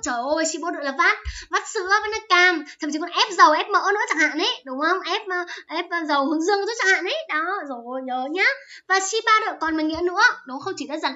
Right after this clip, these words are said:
buộc bình thường đâu, mà sẽ bị, ờ, ờ, trói buộc hay bị hạn chế về mặt thời gian này, bị, ờ, khắt khe trói buộc bởi những quy định, quy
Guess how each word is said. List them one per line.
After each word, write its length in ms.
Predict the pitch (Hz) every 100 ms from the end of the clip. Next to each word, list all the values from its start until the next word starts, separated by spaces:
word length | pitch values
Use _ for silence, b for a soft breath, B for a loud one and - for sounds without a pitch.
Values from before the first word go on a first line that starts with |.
| 277
buộc 180 | 269
bình 140 | 269 262 262
thường 200 | 262 262
đâu, 240 | 285 302 B B
mà 120 | 302 302
sẽ 140 | 349 392
bị, 140 | 403
ờ, 220 | 269 262 - - 320
ờ, 100 | 247
trói 240 | - 277 349
buộc 120 | 415
hay 100 | 330
bị 100 | 359
hạn 240 | 320 339 302
chế 80 | 302
về 80 | 370
mặt 140 | 359 339
thời 140 | 311
gian 220 | 311 392
này, 380 | 403 339 370 415 B B -
bị, 180 | 302
ờ, 80 | 285
khắt 200 | 285 605 605
khe 220 | 427 440
trói 140 | 427 330
buộc 160 | 381 302
bởi 100 | 269
những 180 | 285 311
quy 160 | 415
định, 200 | 415 392
quy 100 | 403